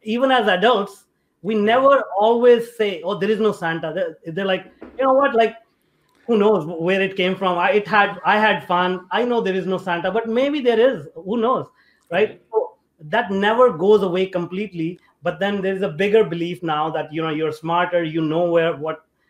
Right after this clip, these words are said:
Speaker 1: you know, what, what is real and what is, uh, what is not real. So of course Santa is not real. What, uh, am I stupid or something? Uh,
Speaker 2: Right.
Speaker 1: so, so,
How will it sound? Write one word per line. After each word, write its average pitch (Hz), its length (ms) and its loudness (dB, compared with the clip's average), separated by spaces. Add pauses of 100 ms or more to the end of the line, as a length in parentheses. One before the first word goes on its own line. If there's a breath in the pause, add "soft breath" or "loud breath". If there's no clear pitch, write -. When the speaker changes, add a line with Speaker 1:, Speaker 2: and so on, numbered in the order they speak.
(160)
Speaker 1:
you 151 100 -12
know, 165 120 -4
what, 165 220 -4 (200)
what 156 240 -6
is 151 160 -2
real 175 340 2
and 151 160 -4
what 160 160 -6
is, 147 220 -8
uh, 147 200 -4
what 151 180 -6
is 139 100 -8
not 156 260 -4
real. 151 280 -6 (260 soft breath)
So 170 300 0
of 165 180 -10
course 214 220 0
Santa 165 280 -2
is 143 140 -4
not 139 220 -8
real. 135 220 -12
What, 151 260 -10 (100)
uh, 135 200 -12 (140)
am 156 120 -6
I 156 100 -4
stupid 196 380 -8
or 202 60 -4
something? 196 320 -10 (340 soft breath)
Uh, 170 220 -2
Speaker 2:
Right. 117 100 -14 (180)
Speaker 1:
so, 185 280 -6
so, 208 380 0